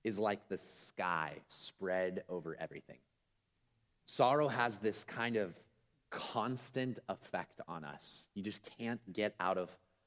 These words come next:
under it, and you're just constantly reminded of it. And obviously, we're dealing with, uh, multiple deaths here, but the truth is,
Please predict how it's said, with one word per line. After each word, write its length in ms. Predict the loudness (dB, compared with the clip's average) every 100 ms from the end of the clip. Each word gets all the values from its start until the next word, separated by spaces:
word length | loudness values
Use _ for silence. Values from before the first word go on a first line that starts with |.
| _ _
under 320 | -2 2 4
it, 100 | 2
and 80 | 2
you're 100 | -2
just 180 | -2 -6
constantly 760 | -8 -2 -2 -2 -6 -4 0
reminded 720 | 0 0 -2 -2 -2 0 0 0 -12 _ _ _ 4
of 200 | 4 4
it. 200 | 0 -2 _ _ _ _
And 200 | 4 4 8
obviously, 560 | 10 10 8 8 8
we're 160 | 10 6
dealing 440 | 8 8 10 8
with, 200 | 6 2 0
uh, 140 | 2
multiple 440 | 4 6 4 2 -2
deaths 600 | 2 2 2 -2 -8 -10 _ _ _ _
here, 340 | 0 6 6 6
but 200 | 6 4
the 60 |
truth 320 | 4 10 10 10
is, 220 | 6